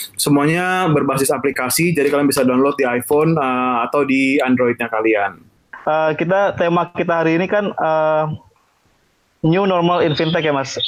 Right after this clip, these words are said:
Speaker 2: Untuk,
Speaker 1: Ya.
Speaker 2: eh, dan, dan itu tentu saja karena kita lagi di dalam kondisi, eh, wabah pandemi covid nineteen, yang mana kita mau nggak mau harus,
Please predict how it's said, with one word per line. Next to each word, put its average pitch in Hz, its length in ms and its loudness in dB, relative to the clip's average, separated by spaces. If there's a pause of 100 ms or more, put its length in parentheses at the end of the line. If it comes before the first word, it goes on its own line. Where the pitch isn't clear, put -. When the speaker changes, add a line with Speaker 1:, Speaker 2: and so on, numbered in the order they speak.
Speaker 2:
Untuk, 151 480 0
Speaker 1:
Ya. 127 80 0
Speaker 2:
eh, 139 640 0
dan, 147 400 2
dan 139 160 2
itu 165 160 -2
tentu 165 80 0
saja 156 320 0
karena 147 640 0 (160)
kita 165 240 -2
lagi 143 320 2
di 135 80 0
dalam 131 240 0
kondisi, 139 800 0
eh, 131 640 0
wabah 135 560 0
pandemi 135 480 0
covid 135 320 0 (400)
nineteen, 156 560 0 (400)
yang 135 80 0
mana 160 480 0 (160)
kita 151 240 0
mau 147 240 2
nggak 135 80 0
mau 143 240 2
harus, 151 240 -2